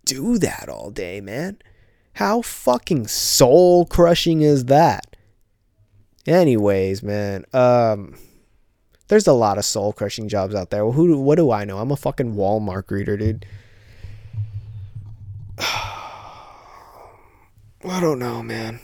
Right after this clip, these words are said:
I'm just going off here. I'm just going off here. I came in, I came in strong, but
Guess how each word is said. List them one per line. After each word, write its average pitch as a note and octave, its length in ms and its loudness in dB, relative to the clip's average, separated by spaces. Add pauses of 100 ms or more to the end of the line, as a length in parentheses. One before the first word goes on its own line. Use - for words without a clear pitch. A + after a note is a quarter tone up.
(100)
I'm C#3 180 -6
just A#2+ 180 -8
going A2+ 300 -4
off A2 260 -6
here. A2+ 380 -8 (200)
I'm B2+ 200 -10
just A2+ 320 -12 (320)
going G#2 260 -10
off G2 220 -12
here. G#2 180 -8
I A2+ 60 -10
came F#3+ 240 4
in, F3 280 2
I C3 80 -2
came E3+ 200 -2
in D#3+ 80 -2
strong, B2 480 -2 (400)
but G#2 260 -6